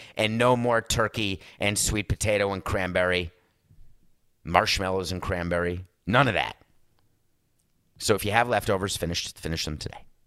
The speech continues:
So I watched a movie yesterday that was very interesting to me and, uh,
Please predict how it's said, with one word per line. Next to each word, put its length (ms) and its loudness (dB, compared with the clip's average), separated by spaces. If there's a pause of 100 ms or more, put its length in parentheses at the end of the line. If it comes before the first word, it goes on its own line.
(1800)
So 180 2
I 80 8
watched 360 6
a 40 0
movie 280 2
yesterday 580 0 (640)
that 240 2
was 240 -4
very 340 2
interesting 440 -6
to 120 -10
me 220 -6 (1120)
and, 340 -2
uh, 300 4